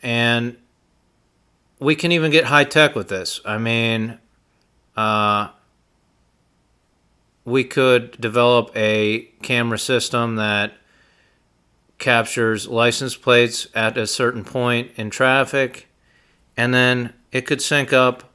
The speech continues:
with your navigation, whatever your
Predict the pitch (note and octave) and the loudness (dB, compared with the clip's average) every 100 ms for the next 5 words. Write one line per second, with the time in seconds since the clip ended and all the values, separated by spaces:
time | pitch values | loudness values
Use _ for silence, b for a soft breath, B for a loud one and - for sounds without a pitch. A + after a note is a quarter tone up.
0 | _ _ B2 A#2+ A#2 A2 B2 B2 A#2 B2+ | _ _ -6 -2 -2 2 2 2 4 6
1 | B2+ - B2+ A#2+ A#2 A#2 A#2 A2+ A2+ A2+ | 6 4 0 0 0 -2 -2 0 2 2
2 | A2 G#2 G#2 G2+ G2 G2 | 2 2 0 0 -2 -6